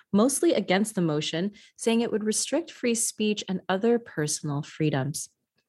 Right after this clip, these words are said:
The Board of Supervisors considered the new designation in an effort to promote accurate medical information about covid nineteen. The action makes San Diego County the first in the nation to name medical misinformation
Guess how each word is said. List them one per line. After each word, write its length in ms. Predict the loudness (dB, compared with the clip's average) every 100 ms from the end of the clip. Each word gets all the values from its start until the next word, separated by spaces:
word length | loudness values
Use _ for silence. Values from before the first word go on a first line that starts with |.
| -18 -16 -4 2
The 60 |
Board 240 | 10 10 10
of 80 |
Supervisors 680 | 8 6 6 6 8 6 4
considered 540 | 2 0 0 2 2
the 60 | 4
new 240 | 4 4
designation 840 | 2 0 0 0 2 2 2 0 2
in 120 | 0
an 100 | -2 -2
effort 320 | -4 -4 -6
to 100 | -10
promote 460 | -4 4 6 4 4
accurate 460 | 2 2 2 2 2
medical 440 | 0 0 0 -2
information 840 | -2 -4 -2 0 2 0 -2 -4
about 300 | -4 -4 -6
covid 320 | -2 0 0 0
nineteen. 680 | -2 -4 -4 2 4 4 0 -18 -20 -12 2
The 100 | 4
action 320 | 4 4 4
makes 220 | 4 2
San 220 | 2 2
Diego 340 | 4 2 2 -2
County 420 | 0 0 0 0
the 120 | -4
first 400 | -6 -2 0 2
in 80 | 2
the 80 | 2
nation 480 | 2 0 -2 -4 -4
to 160 | -2
name 340 | 0 0 0 0
medical 380 | 0 0 0 0
misinformation 1000 | 0 -2 -4 -2 0 0 0 -2 -2